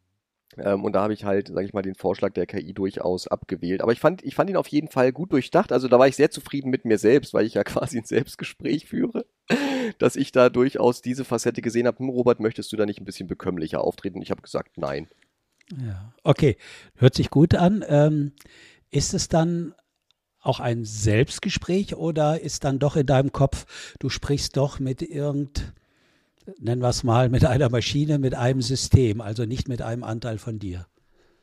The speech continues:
Speaker 1: Ja, also mir ist natürlich bewusst, dass es nur, ähm, ich sag mal, ein Ausschnitt meiner selbst ist und zwar auf Basis der Informationen, die ich da reingefüttert habe.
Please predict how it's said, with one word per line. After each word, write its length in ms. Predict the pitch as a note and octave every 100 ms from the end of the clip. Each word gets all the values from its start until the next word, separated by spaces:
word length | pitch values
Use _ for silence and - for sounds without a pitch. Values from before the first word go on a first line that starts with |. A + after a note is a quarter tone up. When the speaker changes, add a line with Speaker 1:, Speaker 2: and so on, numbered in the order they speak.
| _ _ _ _ _ _ _ -
Speaker 1:
Ja, 180 | - -
also 200 | A2 B2 - _ -
mir 100 | C3+
ist 80 |
natürlich 360 | D3+ - C3+ B2+
bewusst, 320 | A2+ B2+ -
dass 100 | B2
es 140 | A#2+ A#2+
nur, 560 | A2+ A#2+ A#2 A2+ G#2+ _ _ _ _ _ -
ähm, 400 | G#2+ G#2 G#2 G2+ _
ich 120 | G2
sag 140 | G#2+ A2
mal, 100 | G#2
ein 80 | -
Ausschnitt 440 | A2+ - - -
meiner 240 | G#2+ A2 G2+
selbst 300 | G#2 C3+ A#2
ist 140 | A2+
und 100 | A2+
zwar 160 | G#2+ G#2
auf 160 | G2+
Basis 340 | G2 G#2+ A2 -
der 100 | F#2+
Informationen, 640 | G2+ G#2+ G2 - A2+ A#2+
die 100 | G#2
ich 140 | G2+ -
da 240 | G2 F#2+
reingefüttert 720 | F2+ A#2 D3 - - C#3+ -
habe. 280 | C3 C#3